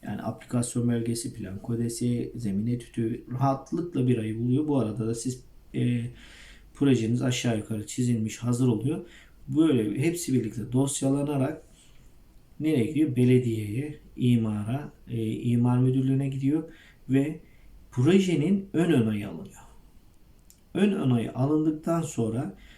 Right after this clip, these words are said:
tekrar mimara geliyorsunuz. Mimarın çalıştığı inşaat mühendisi var. Ondan sonra makine mühendisi, yani statiği çizilecek, elektrik projesi çizilecek, kanalizasyon projesi, su tesisatı, bunlar hepsi çizilecek.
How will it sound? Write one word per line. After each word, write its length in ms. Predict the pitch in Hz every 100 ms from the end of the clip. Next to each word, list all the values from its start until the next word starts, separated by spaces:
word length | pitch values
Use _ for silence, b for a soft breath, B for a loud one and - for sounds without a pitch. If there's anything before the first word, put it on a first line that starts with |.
| B
tekrar 440 | - 151 147 113 107
mimara 460 | 110 113 117 120
geliyorsunuz. 640 | 147 156 156 156 151 156 -
Mimarın 420 | 120 110 117 -
çalıştığı 720 | - 117 120 120 - 113 120 B B B B B B B B -
inşaat 420 | 123 - 117 113
mühendisi 680 | 120 113 110 110 - 117 117 - - - - - - - - -
var. 400 | 123 120 117 113 - b b - 123
Ondan 280 | 120 117
sonra 320 | 113 - 113 110
makine 380 | 113 113 120
mühendisi, 580 | 113 110 107 107 - 117 B B -
yani 240 | 113 110 107
statiği 540 | - - 117 - 120
çizilecek, 680 | - 120 120 113 123 120 98
elektrik 520 | 98 95 - 117 117
projesi 500 | 123 120 120 123 -
çizilecek, 680 | - 120 123 117 120 120 -
kanalizasyon 760 | - 92 92 101 104 - 117
projesi, 600 | 120 120 117 117 - 113
su 220 | 117 -
tesisatı, 680 | 123 120 117 - 113 110 113
bunlar 280 | 117 120 110
hepsi 280 | 123 - -
çizilecek. 720 | - - 120 110 127 190 B